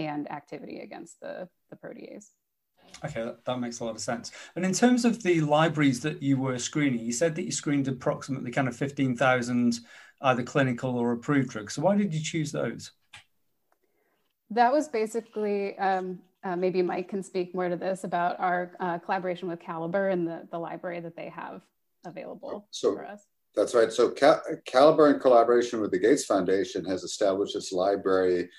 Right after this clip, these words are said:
Speaker 3: of compounds that have already made it through at least phase one clinical trial. So they've all been established to be safe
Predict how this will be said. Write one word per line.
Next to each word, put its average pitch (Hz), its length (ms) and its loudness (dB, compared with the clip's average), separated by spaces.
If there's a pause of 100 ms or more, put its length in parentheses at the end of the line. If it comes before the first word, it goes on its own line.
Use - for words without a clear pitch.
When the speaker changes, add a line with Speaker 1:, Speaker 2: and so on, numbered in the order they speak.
(320)
Speaker 3:
of 90 180 0
compounds 110 500 2
that 90 100 2
have 85 100 0
already 117 300 8
made 107 260 2
it 101 240 2
through 110 440 6 (200)
at 98 120 -4
least 107 240 0
phase 117 280 6
one 107 180 0
clinical 104 360 -2
trial. 80 440 0
So - 160 -6
they've 82 180 -2
all 120 140 4
been 131 160 4
established 107 540 2
to - 60 -10
be - 140 -6
safe 120 540 4